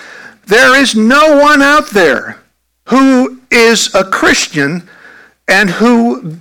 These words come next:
goes without the Spirit of God.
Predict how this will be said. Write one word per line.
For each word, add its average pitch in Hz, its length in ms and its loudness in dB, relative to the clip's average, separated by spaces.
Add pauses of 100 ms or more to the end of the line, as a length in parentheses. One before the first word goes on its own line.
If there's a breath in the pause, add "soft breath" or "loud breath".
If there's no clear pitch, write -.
(100)
goes 240 400 0
without 233 840 -2
the 226 300 -2
Spirit 233 840 0
of 220 180 -2
God. 262 540 0